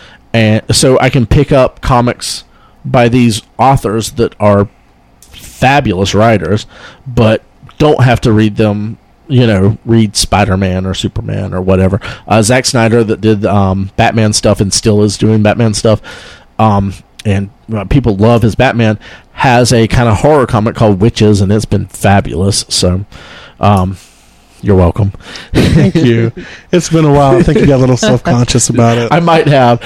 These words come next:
Speaker 1: I actually don't realize I say fabulous as much. Um,
Speaker 2: You don't say fabulous. You say fabulous.
Speaker 1: Fabulous.
Speaker 2: <laughs>
Speaker 1: But, uh, yeah, it's, it's a really, really good one.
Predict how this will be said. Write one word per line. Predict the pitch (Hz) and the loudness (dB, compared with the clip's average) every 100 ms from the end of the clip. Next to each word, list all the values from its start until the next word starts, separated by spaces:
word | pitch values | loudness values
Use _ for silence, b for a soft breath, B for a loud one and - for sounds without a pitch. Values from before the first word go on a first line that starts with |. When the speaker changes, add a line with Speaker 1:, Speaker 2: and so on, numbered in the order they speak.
| B | B
Speaker 1:
I | 143 | 0
actually | 190 233 190 | 0 2 0
don't | 139 135 117 | 2 0 0
realize | 120 123 113 117 | 2 4 4 2
I | - 120 | 2 0
say | - 113 | 2 0
fabulous | - 107 104 101 101 | 2 2 2 0 0
as | 113 104 | -2 -4
much. | 104 98 - - | -2 -4 -6 -8
Um, | 101 95 104 - - | -6 -6 -8 -6 -2
Speaker 2:
You | |
don't | 196 | 0
say | 202 | 2
fabulous. | 139 208 139 131 120 120 - | 0 0 2 2 2 0 -2
You | |
say | 123 127 | 0 0
fabulous. | 117 - - 127 131 120 107 104 101 - 127 | -2 -6 -2 0 2 0 -2 -6 -6 -10 -8
Speaker 1:
Fabulous. | - 127 131 131 220 190 92 - - | -2 2 2 2 2 0 -6 -8 -8
Speaker 2:
<laughs> | - - 202 - | -6 -6 -6 -2
Speaker 1:
But, | 139 | 2
uh, | 143 123 | 2 2
yeah, | 143 123 | 2 2
it's, | 156 - | 0 -2
it's | - 151 160 | -2 0 2
a | |
really, | 135 135 135 127 | 2 4 4 4
really | 123 120 | 4 2
good | 117 110 | 2 2
one. | 117 117 107 | 2 2 -2